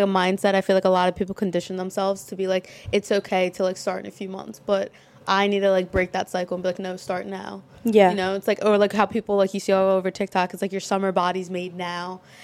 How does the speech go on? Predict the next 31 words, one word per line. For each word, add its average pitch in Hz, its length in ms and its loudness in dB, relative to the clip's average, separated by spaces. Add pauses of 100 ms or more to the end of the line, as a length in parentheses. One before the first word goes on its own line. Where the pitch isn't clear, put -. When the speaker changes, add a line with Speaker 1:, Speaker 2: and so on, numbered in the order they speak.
(140)
Speaker 1:
And 208 80 0
I'm 226 60 2
like, 269 120 0
"Oh, 320 60 2
I 320 100 4
have 302 100 2
a 302 40 -4
couple 254 240 0
more 226 160 2
months." 190 260 0
And 330 100 6
I'm 330 40 12
Speaker 2:
Yeah. 294 80 12
Speaker 1:
like, 285 80 4
"No, 240 120 2 (120)
like, - 220 4
fucking 277 400 4
start 247 340 6
now, 240 240 6
Lex. 202 280 2
Get 214 140 -6
your - 80 0
ass 190 280 0
in 302 100 0
the 285 80 4
Speaker 2:
<laughs> - 140 -2
Speaker 1:
gym." 262 340 0 (260)
Next 240 180 2
thing 262 180 4
I - 40 2
know, 240 180 4